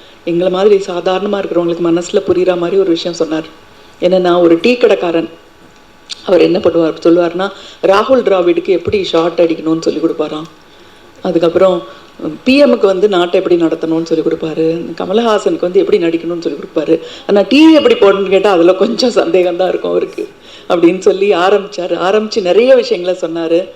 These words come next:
Both of us were really engrossed and, uh, involved.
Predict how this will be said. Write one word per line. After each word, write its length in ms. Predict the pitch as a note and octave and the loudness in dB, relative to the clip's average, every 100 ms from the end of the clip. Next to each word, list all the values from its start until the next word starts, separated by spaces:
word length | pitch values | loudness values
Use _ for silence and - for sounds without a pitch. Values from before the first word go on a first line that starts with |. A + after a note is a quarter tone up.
| - - - | -20 -20 -6
Both 180 | F3 F3 | -2 0
of 80 | F#3 | 0
us 140 | E3+ E3+ | -2 -2
were 160 | E3 D#3+ | 0 0
really 400 | E3 F#3 A#3 A#3 G3 | 2 4 4 4 0
engrossed 460 | F#3 F#3 F3 F#3 F3+ | 0 -2 -2 -4 -6
and, 320 | E3 E3+ E3+ | -4 -4 -2
uh, 240 | D3+ C#3 C#3 - E3+ | -4 -6 -12 -14 -10
involved. 340 | D#3+ D#3+ G3+ | -2 0 0